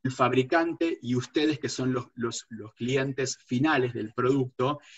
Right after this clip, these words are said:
y por supuesto lo, los vecinos que son los que van a ver los resultados. La potencia, que es importante porque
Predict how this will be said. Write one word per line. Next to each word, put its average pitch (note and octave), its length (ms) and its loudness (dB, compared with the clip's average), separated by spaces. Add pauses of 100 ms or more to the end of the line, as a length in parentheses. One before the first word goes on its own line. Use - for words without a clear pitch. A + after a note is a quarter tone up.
(400)
y C3 120 -4
por A#2+ 260 -4
supuesto C3+ 540 2
lo, A2 440 -6
los - 420 -12
vecinos C3 420 -4
que A#2+ 100 -6
son A#2+ 160 -4
los A#2+ 100 -6
que A2+ 120 -8
van A#2 180 -2
a A2+ 40 -2
ver A#2 160 -2
los A2+ 140 -6
resultados. A#2 760 0 (2500)
La C#3+ 160 -2
potencia, F3+ 720 6
que A#2+ 60 -4
es A#2 100 -8
importante D3 600 2
porque - 320 -6